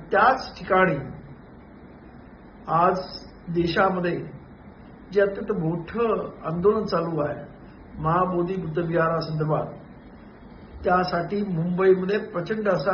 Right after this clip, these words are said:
मोठा मोर्चा काढण्यात येणार आहे. सर्व धार्मिक संघटना असतील, जे जे आंबेडकरवादी विचारवंत असतील, आंबेडकरी संघटना असतील, त्यांना विश्वासात घेऊन न भूतो न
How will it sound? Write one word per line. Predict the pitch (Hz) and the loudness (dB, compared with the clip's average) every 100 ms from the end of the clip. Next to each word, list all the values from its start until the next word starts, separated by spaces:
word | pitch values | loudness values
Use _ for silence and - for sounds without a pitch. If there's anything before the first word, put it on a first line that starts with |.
| 180 170 | 0 -2
मोठा | 160 160 180 180 | -4 -4 -4 -2
मोर्चा | 160 156 156 | -2 -4 -4
काढण्यात | 180 170 160 160 | -4 -2 -4 -4
येणार | 160 160 | -4 -2
आहे. | 160 139 139 - - - - - - | -2 -2 -4 -10 -18 -20 -20 -20 -20
सर्व | - - 196 196 208 208 | -18 -2 0 2 4 2
धार्मिक | 185 151 156 190 | 2 2 2 0
संघटना | 190 - 175 175 175 190 | -4 -6 -2 -2 0 0
असतील, | 185 185 202 202 - - - - - - - - - | 0 0 -2 -2 -6 -16 -20 -20 -20 -20 -20 -20 -6
जे | 160 | 0
जे | 208 | 4
आंबेडकरवादी | 185 170 175 185 202 185 180 185 | 4 4 2 -2 0 2 4 2
विचारवंत | 160 160 180 196 180 175 185 | -2 -2 0 0 -2 -2 -2
असतील, | 165 - 190 196 - | -2 -4 -6 -6 -8
आंबेडकरी | 139 156 175 165 170 | -6 -4 -4 -4 -4
संघटना | 156 160 175 190 190 | -4 -4 -4 -2 -2
असतील, | 180 185 175 | -2 -4 -4
त्यांना | 170 170 | -4 -4
विश्वासात | 147 143 185 156 175 | -6 -6 -6 -4 -6
घेऊन | 165 175 147 139 - - - - - | -2 0 0 -4 -12 -16 -20 -20 -6
न | 156 | 2
भूतो | 202 214 160 165 165 208 | 2 2 -2 -4 2 2
न | 190 185 | 4 2